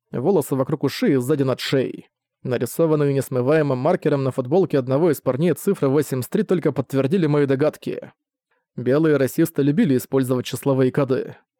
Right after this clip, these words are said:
Если у кого-то были сомнения относительно того, было ли число одним из их кодов, цифра восемь была хорошей подсказкой,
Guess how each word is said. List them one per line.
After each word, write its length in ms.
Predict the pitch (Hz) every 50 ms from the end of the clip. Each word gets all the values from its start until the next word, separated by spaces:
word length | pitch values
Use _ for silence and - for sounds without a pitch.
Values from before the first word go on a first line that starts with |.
| _ _ _ _ _ _ _
Если 280 | - 127 127 - - 147
у 80 | 139
кого-то 360 | 131 139 127 127 143 143 143
были 180 | 135 135 135 135
сомнения 400 | - - 131 123 131 151 156 147
относительно 500 | 127 - 123 120 - 147 135 - 139 123
того, 440 | - 127 120 117 127 165 180 143 123
было 240 | 120 135 180 208 180
ли 120 | 151 143
число 360 | - - 131 - - 165 175
одним 280 | 151 131 120 151 147 139
из 100 | 127 127
их 100 | 131 -
кодов, 480 | - 131 123 139 202 - - - - _ _ _ _ _ _ _ _
цифра 320 | - - 269 - - 143
восемь 320 | 147 226 196 - 156 135
была 180 | 127 139 175 151
хорошей 320 | - 147 143 139 - 143
подсказкой, 760 | 131 135 120 - - - 143 123 - - - 120 - - 131